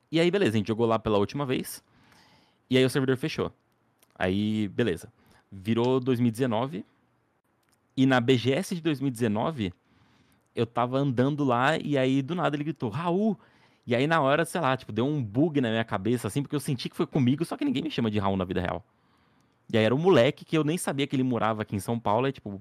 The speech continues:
o primeiro moleque que eu joguei online, ele me encontrou no evento. Muito foda.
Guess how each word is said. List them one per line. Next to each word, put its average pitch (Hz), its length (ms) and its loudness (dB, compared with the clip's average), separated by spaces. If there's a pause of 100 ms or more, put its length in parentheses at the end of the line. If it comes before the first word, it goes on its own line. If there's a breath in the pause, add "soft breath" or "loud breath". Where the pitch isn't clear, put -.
(120)
o 107 100 -4
primeiro 107 300 -2
moleque 123 200 0
que 120 60 -6
eu 110 40 -4
joguei 107 340 -4
online, 104 260 0
ele 117 60 -4
me 127 80 0
encontrou 123 360 -6
no 110 120 2
evento. 98 360 -2 (280 soft breath)
Muito 117 160 0
foda. 87 320 -4